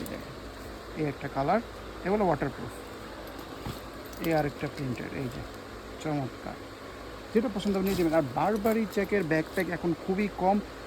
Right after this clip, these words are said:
মার্কেটে নাই বললেই চলে, এবং খুবই পছন্দের একটা কালার এই বারবারি চেকটা, ঠিক আছে? অনেক স্টাইলিশ একটা কালার। এবার আমি ভিতরে দেখিয়ে দিচ্ছি ব্যাকপ্যাকগুলা। এখানে সামনে পাবেন হচ্ছে একটা চেইন পকেট। অনেকে বলবেন যে, "ভাই, এই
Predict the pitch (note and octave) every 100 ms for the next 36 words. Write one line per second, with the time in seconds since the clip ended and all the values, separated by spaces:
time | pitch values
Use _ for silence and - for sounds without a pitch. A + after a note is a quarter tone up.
0 | - - D3 D#3+ F3 F#3 D#3+ D#3+ D#3 E3+
1 | F3 D#3+ D#3+ F3+ G#3 C#3+ C#3+ D3+ - -
2 | - A3 A#3 - E3+ - F3 D#3+ D3 C#3
3 | C#3+ C#3+ C#3+ G3 C#3 B2+ C3+ C#3 C#3 B2
4 | D#2+ - C#3 - - G#3 G#3+ D#3+ B2+ -
5 | - - G3 D#3+ - C#3+ C3 B2+ - -
6 | - D#3 C#3+ - C3 - - - F#3+ G#3+
7 | G#3+ D#3 D#3+ G3 F#3 D#3+ D3 D#3 D#3 D3
8 | - C3+ C3+ - D3 C3+ D#3 G#3 E3 E3+
9 | E3+ - E3 F3+ F3+ F3+ F#3 F3+ E3 -
10 | C4+ - D#3+ - C#3+ - D3 - C3+ B2+
11 | - - - - - G#3 A3 A3+ G3+ G3+
12 | F#3 E3 E3 D#3+ E3+ F#3